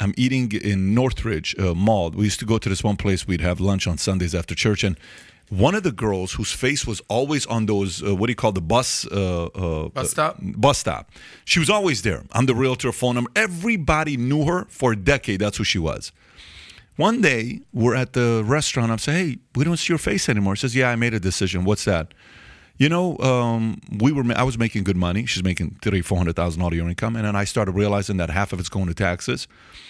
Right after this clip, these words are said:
Speaker 1: And, uh, my husband and I just made a decision. "It's not worth me working for this much money. I'd much rather stay home." So I just stopped doing real estate and I stayed home. "It's not worth me doing the work to get half the taxes."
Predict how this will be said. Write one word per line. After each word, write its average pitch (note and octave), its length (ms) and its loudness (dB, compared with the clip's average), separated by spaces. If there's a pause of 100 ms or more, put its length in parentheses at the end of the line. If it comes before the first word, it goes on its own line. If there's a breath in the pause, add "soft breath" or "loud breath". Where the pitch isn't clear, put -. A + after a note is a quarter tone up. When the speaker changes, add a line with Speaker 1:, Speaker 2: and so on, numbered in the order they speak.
(220 loud breath)
Speaker 1:
And, G#2 520 2
uh, G#2 220 2
my G#2+ 180 2
husband A#2 340 0
and A2+ 40 0
I A2 40 0
just G#2 200 -4
made A2 140 2
a F#2+ 40 0
decision. F#2+ 500 -2
"It's C3+ 260 0
not C#3 240 0
worth G2+ 420 0
me G2+ 520 2 (440 soft breath)
working G2+ 720 2
for A2+ 280 -2
this A2+ 300 0
much G#2 240 -2
money. G#2+ 320 0
I'd G2+ 140 0
much A2 260 -2
rather G2+ 200 0
stay G2 240 -2
home." B2 220 -2
So - 140 -2
I B2+ 60 2
just C3 180 -4
stopped B2+ 200 0
doing A2+ 120 0
real B2+ 140 2
estate A#2 160 -2
and G#2+ 80 0
I G#2 40 0
stayed G#2+ 220 0
home. F#2+ 240 -2
"It's - 140 -4
not B2 160 0
worth A2+ 240 0
me A2+ 100 2
doing G#2 220 0
the F#2 60 4
work G2 280 2
to G2+ 100 -8
get F#2+ 280 0 (400 loud breath)
half - 260 0
the - 80 -12
taxes." G2+ 360 0